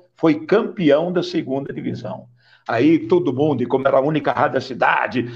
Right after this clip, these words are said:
e nós fomos transmitir e tal, em cima de carro de bombeiro, e lá tava eu também, eita,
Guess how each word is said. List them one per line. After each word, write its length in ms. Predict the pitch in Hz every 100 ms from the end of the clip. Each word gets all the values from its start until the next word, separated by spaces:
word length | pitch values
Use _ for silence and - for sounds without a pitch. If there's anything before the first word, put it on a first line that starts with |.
| -
e 80 | 131
nós 180 | 147 131
fomos 440 | - 151 156 143
transmitir 500 | - 143 135 127 165
e 60 | 160
tal, 280 | 156 165 - - - 160 117
em 160 | 185 135
cima 340 | - 151 151
de 100 | 143
carro 280 | 120 156 139
de 80 | 135
bombeiro, 520 | 127 117 135 175 160
e 20 |
lá 180 | 123 151
tava 300 | 190 180 160
eu 140 | 165
também, 580 | 165 143 147 190 196 165
eita, 720 | 180 247 285 269 226 220 262